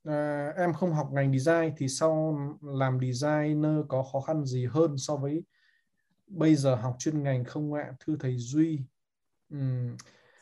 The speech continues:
em không học ngành design thì sau này làm designer có khăn, khó, có khó khăn gì hơn so với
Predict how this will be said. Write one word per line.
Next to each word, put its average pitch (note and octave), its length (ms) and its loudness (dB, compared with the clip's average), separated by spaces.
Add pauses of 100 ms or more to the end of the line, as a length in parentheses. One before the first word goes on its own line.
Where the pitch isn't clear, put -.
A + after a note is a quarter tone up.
(180)
em F3 240 2
không F#3+ 180 2
học D3+ 220 2
ngành B2+ 340 2
design F#3 460 6 (520)
thì C3+ 80 0
sau F#3 320 8
này C#3+ 220 6
làm C3 240 4
designer F3+ 580 6
có D#3 100 8
khăn, E3 340 -4 (220)
khó, E3+ 460 4
có D#3+ 120 6
khó D#3 240 6
khăn G3 220 4
gì C#3 420 0 (520)
hơn G3+ 400 6 (340)
so F3+ 240 4
với D#3 580 4